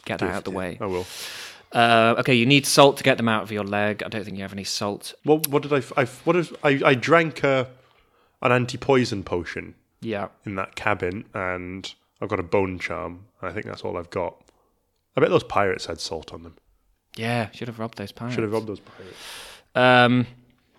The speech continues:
Speaker 1: just let's keep it moving, and, and
Speaker 2: Yeah.
Speaker 1: let's just say you managed to overcome those leeches, 'cause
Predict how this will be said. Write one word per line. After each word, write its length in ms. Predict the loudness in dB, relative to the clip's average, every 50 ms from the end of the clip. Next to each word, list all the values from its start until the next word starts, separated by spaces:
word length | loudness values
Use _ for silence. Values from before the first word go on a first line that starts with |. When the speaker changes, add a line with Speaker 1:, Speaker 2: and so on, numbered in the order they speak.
| _ _ _ -8 -8
Speaker 1:
just 160 | -6 0 2
let's 180 | 2 2 2
keep 220 | 0 -2 -2 -2 -2
it 100 | -4 -4
moving, 320 | -2 -4 -2 -4 -4 -6
and, 180 | -6 -6 -6 -6 -6
and 120 | -6 -4
Speaker 2:
Yeah. 60 | -4 -4
Speaker 1:
let's 140 | -4 -6
just 180 | -6 -10 -8 -6
say 120 | -4 -4
you 140 | -4 -4 -4
managed 340 | -6 -6 -6 -6 -8 -8 -8
to 80 | -6 -6
overcome 400 | -6 -8 -10 -12 -12 -10 -10 -10
those 260 | -10 -10 -12 -12 -12
leeches, 340 | -12 -12 -10 -10 -12 -12 -12
'cause 140 | -14 -12